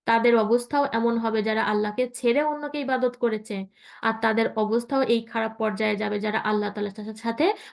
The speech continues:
অন্যকে শরিক করেছে। দুটোরই অবস্থা খারাপ। শুধু ভেবো না যে শুধুমাত্র হিন্দু, খ্রিস্টান, নাসারা এদের অবস্থা খারাপ হবে, এরা যেহেতু আল্লাহকে ছেড়ে অন্য কাউকে মাবুদ হিসেবে গ্রহণ করেছে,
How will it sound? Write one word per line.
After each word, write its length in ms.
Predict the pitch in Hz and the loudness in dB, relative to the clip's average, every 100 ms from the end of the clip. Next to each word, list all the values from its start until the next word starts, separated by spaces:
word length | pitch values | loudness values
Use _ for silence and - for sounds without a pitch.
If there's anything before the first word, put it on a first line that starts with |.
| - | 0
অন্যকে 340 | 208 196 196 | 2 2 2
শরিক 500 | 185 - 202 262 262 | -2 2 2 2 0
করেছে। 420 | - 190 190 220 220 _ _ _ _ - | -4 -4 -6 -12 -18 _ _ _ _ -4
দুটোরই 440 | 196 214 262 262 339 | 0 2 4 4 4
অবস্থা 400 | 262 240 240 220 | 2 0 -2 -6
খারাপ। 380 | 208 190 185 _ _ - | -6 -8 -10 _ _ -6
শুধু 260 | 254 247 | -2 0
ভেবো 300 | 240 240 254 | 2 2 2
না 300 | 349 277 214 - - - | 0 -2 -4 -10 -16 -2
যে 140 | 233 | 0
শুধুমাত্র 460 | 226 240 247 240 240 | 0 0 0 2 2
হিন্দু, 720 | 220 226 226 226 226 214 208 - _ | 2 0 0 0 0 0 -2 -8 _
খ্রিস্টান, 840 | - 254 240 - 233 214 208 202 202 - | -4 -4 -4 -2 2 2 0 -4 -10 -4
নাসারা 640 | 247 240 247 226 214 208 - | -2 0 0 -2 -2 -4 0
এদের 280 | 254 285 294 | 0 2 0
অবস্থা 360 | 247 247 247 | -2 -6 -8
খারাপ 380 | 240 226 226 226 | -6 -2 -2 -2
হবে, 280 | 214 208 196 - - | -4 -4 -6 -12 -2
এরা 260 | 233 254 277 | 2 4 4
যেহেতু 440 | 277 254 247 247 | 2 2 4 4
আল্লাহকে 420 | 220 233 240 262 | 4 2 2 -2
ছেড়ে 440 | 262 254 240 220 220 _ | -2 0 2 0 -4 _
অন্য 340 | - 254 269 254 | 0 0 0 -2
কাউকে 280 | 262 269 | -2 -4
মাবুদ 340 | 277 233 233 240 | -4 -2 0 -2
হিসেবে 320 | 240 240 226 | -4 -6 -6
গ্রহণ 300 | 208 214 208 | -6 -6 -6
করেছে, 440 | 208 202 196 202 | -6 -8 -6 -8